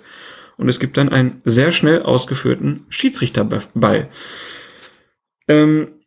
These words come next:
bevor wir jetzt zu dessen Ausführung kommen, würde ich jetzt erstmal mit der Frage beginnen,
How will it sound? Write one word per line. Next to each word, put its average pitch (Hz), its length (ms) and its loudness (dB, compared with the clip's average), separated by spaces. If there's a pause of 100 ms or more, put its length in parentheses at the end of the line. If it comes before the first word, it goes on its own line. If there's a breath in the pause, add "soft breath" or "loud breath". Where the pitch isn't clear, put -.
(120)
bevor 156 320 2
wir 226 80 6
jetzt 214 180 0
zu 185 80 4
dessen 170 280 4
Ausführung 151 560 4
kommen, 165 380 2 (160)
würde 156 320 0
ich 156 100 -4
jetzt - 120 -4
erstmal 143 240 2
mit 139 100 0
der 123 100 4
Frage 139 360 2
beginnen, 139 800 2